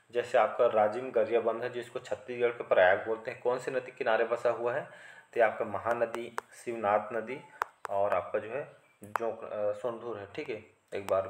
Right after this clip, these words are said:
बता देता हूँ यहाँ पे, राजिम जो है महानदी, पैरी नदी और सोंढूर नदी, इन तीनों नदियों के संगम पे आपका जो है राजिम शहर, जिसको छत्तीसगढ़ के प्रयाग बोलते हैं, गरियाबंद जिले के अंतर्गत आपका जो आती है।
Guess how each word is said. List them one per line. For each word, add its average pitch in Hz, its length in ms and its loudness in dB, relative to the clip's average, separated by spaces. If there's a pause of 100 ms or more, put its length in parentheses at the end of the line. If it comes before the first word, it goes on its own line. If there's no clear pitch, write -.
बता - 220 0
देता 101 240 -8
हूँ 107 80 -10
यहाँ 95 200 -10
पे, 139 120 -8 (1200)
राजिम 110 400 2
जो 123 120 -4
है 131 180 -2
महानदी, 110 600 -6 (580)
पैरी 104 280 0
नदी 120 300 -6 (260)
और 110 100 -2
सोंढूर 110 360 -8
नदी, 107 320 -8
इन 143 100 -12
तीनों 127 360 -4
नदियों 113 180 -4
के 120 140 -6
संगम 107 340 -6
पे 110 200 -8
आपका 101 200 -6
जो 110 120 -16
है - 420 -16 (220)
राजिम 123 380 2
शहर, 123 400 -2
जिसको 113 280 -10
छत्तीसगढ़ 113 500 -2
के 127 220 -4
प्रयाग 101 540 2
बोलते 110 220 -4
हैं, 123 140 -6
गरियाबंद 107 400 0
जिले 110 200 -6
के 110 100 -8
अंतर्गत 107 460 -4
आपका - 280 -2
जो 104 140 -10
आती 104 240 -2
है। 123 200 -8